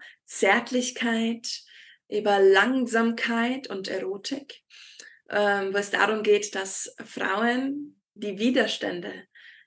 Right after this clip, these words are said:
zu ihrer Sexualität, äh, erkennen können in den ersten Schritt. Also nach innen geht, hier zeigt sich auch meine Arbeit. Meine Arbeit, äh, ist auf die Einheit rausgerichtet, somit im Innen und im Außen.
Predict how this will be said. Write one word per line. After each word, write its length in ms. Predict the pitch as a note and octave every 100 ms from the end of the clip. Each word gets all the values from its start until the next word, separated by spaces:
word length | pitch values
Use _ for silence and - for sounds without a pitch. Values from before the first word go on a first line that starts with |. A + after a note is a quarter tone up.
| _
zu 420 | - - G#3 G3 F#3+ F#3 - - _
ihrer 300 | - G#3 G3
Sexualität, 1300 | F#3+ G#3 F#3+ - F#3+ F#3+ F#3+ - G#3+ A#3+ - - - _ _ _ _ _ -
äh, 280 | G3+ G3 F#3+
erkennen 680 | G3+ F#3+ F#3+ - G#3 A#3 A#3+
können 420 | B3 A#3+ B3+ D#4 F#4+ _ _
in 320 | - G3 F#3+
den 160 | F#3+ F#3+
ersten 420 | G3 G3 - A#3
Schritt. 420 | A3+ - C4+ - - - -
Also 300 | - G3+ G#3
nach 200 | G#3 G3
innen 300 | - A3 B3
geht, 200 | A#3+ A#3
hier 240 | A3+ A3 G#3+
zeigt 280 | G#3 F#3+ G3
sich 180 | G#3
auch 120 | G3 G3
meine 240 | F#3+ G3
Arbeit. 340 | G#3 G#3+ G#3
Meine 220 | G3+ G3 -
Arbeit, 420 | G3 G3+ G3+ - - - - _ -
äh, 320 | G3 G3 F#3+ F#3+
ist 360 | A#3 - -
auf 220 | G3 F#3+
die 160 | - -
Einheit 540 | G3 A#3 A#3+ B3 A#3+
rausgerichtet, 680 | A#3+ A#3 - A#3+ A#3+ - A#3+
somit 320 | - F#3+ F#3+
im 240 | - F#3+ -
Innen 500 | B3 C4 C4 B3+ -
und 240 | A#3 A#3+ A3+
im 160 | A#3+
Außen. 540 | G#3 G3+ G3+ - G#3